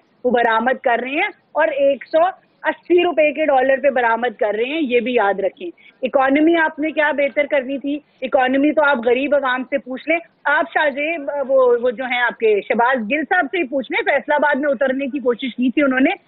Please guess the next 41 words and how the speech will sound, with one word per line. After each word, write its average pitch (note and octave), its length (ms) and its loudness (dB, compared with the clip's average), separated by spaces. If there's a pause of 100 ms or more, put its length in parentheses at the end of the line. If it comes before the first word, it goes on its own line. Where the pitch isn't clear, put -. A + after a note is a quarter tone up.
(200)
जो C#4+ 100 4
आवाम C#4 360 4
ने D#4 120 0
उनके C#4+ 280 -4
साथ C#4 180 -2
की C4 260 -8
है D#4+ 100 4
वो D4+ 140 0 (460)
सदा D4 200 2
याद B3+ 280 2
रखेंगे। A#3+ 420 -8 (420)
आप D4 380 0
लोग E4+ 200 -6
तो F#4+ 480 -4
ये, D4+ 440 0
अ, B3+ 340 4 (840)
मेरे A3+ 180 2
भाई G#3+ 360 0
हैं C#4 200 0 (320)
अमजद A#3 340 0
अली B3 140 2
खान A#3+ 240 -4
साहब, F#4+ 240 0
मगर D4 260 0
इनकी D4 300 -4
पार्टी B3+ 360 -2
के C#4 140 -4
जो D#4 140 -2
members A3+ 460 0
हैं D4+ 120 0
वो F#4 120 -2
अपने, C4+ 520 0 (360)
अ, B3 320 4
हलकों A#3 320 0
में D#4+ 140 0
उतरने C#4 480 0
के F4+ 120 -4
काबिल A#3+ 400 0
नहीं A#3 180 -8
रहे। C4+ 140 4
हालात G#3 380 0